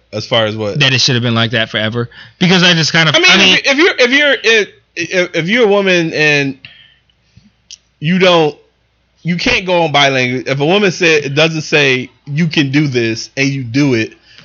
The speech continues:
Speaker 1: by law, that's considered her not agreeing. So
Speaker 2: And that should be the case. Like, I don't think that should be the case. Like,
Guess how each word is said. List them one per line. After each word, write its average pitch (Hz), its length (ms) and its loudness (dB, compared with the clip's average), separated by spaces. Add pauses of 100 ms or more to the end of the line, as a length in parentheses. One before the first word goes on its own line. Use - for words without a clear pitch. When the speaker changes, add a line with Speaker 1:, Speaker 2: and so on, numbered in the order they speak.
(340)
Speaker 1:
by 139 240 2
law, 127 680 2 (460)
that's 156 220 0
considered 143 580 -2 (1040)
her 156 220 0
not 139 300 0
agreeing. 123 600 -4
So 113 480 -2
Speaker 2:
And 165 180 2
that 170 120 4
should 180 220 0
be 180 80 2
the 165 80 0
case. 170 480 -2 (480)
Like, 147 200 2
I 151 80 2
don't 180 140 2
think 175 140 0
that 180 100 2
should 160 100 -2
be 165 60 0
the 156 80 0
case. 139 380 -2
Like, 139 340 0